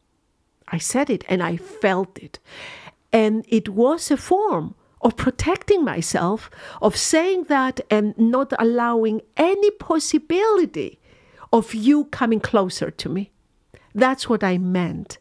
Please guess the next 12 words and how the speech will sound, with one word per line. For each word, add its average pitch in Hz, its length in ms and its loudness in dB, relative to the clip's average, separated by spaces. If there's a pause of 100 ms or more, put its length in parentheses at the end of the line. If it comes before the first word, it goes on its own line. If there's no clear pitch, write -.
(460)
when 190 220 2
I 185 160 0
said 175 600 -4
protection. - 800 -6 (720)
It's, - 240 0
it's, - 500 -2
it's, - 440 -4
uh, 185 400 0
an 202 240 2 (200)
absolute 247 1300 0 (840)
sealing 294 580 2
off. 190 640 -4